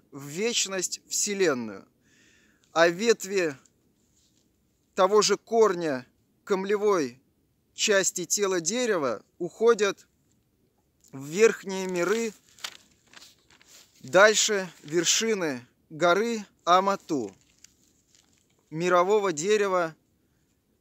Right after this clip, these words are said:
Ирлах-Карти. Поволжье и финно-угорцы — это тюркская религия, неоднозначная религия. Ее родники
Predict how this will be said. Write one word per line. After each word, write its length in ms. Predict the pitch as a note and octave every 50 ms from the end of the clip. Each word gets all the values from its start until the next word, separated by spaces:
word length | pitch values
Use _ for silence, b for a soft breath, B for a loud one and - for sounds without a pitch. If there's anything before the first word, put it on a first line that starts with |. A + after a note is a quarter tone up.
| _ _ _ _
Ирлах-Карти. 1080 | F3 E3+ F#3 F#3+ G3 G#3 G#3 - - - G3 F#3+ F#3+ - - E3+ C#3+ A#2+ G2 F#2 - _ _ _ _
Поволжье 640 | F#3 F#3 F#3+ F#3+ A3 B3 B3 A#3+ G#3 F3 F#3 E3 D#3+
и 140 | - F3 F3+
финно-угорцы — 1120 | - - G#3+ G#3+ G3+ F#3+ - - G3 F3 E3+ G#3+ A#3+ A#3+ A3 - - - D3 A#2+ G#2+ - _
это 220 | E3+ E3 - F3+
тюркская 600 | E3 - - A3+ A3+ G3+ F3 - - - F#3 F3+ E3+
религия, 720 | F3+ F#3+ G3 G#3+ A#3+ B3 G#3+ E3 D#3+ C#3 A#2+ A2 G2 - - b b b b b b b b b b b b b b b b b b b
неоднозначная 1040 | D3+ E3 F#3 G3 F3+ F#3 G#3 G#3 G3 F#3 G3 A3 G#3+ F#3+ - - - F#3 F3 F3 F3
религия. 720 | F#3 G3 G3+ G#3 A#3+ A#3+ G#3 F3 E3 C#3+ B2+ A2 G#2 A2+ A2+ - _ _ _ _ _ _ _ _ _ _ _ _ _ _ _ _ _ _ _ _ _ _ _ -
Ее 560 | E3 F3 G3 F#3 G3 A3+ B3 C4 B3+ A#3+ A3+ - _ _ _ _ _ _ _ _ _ _ _ _ _ _ _ _ _ _ _ _ _ _ _ _ _ _ _ -
родники 760 | E3 F3 F#3 G3 F#3 F#3 G#3 G#3 F3 - F#3+ F3 C3+ A2 -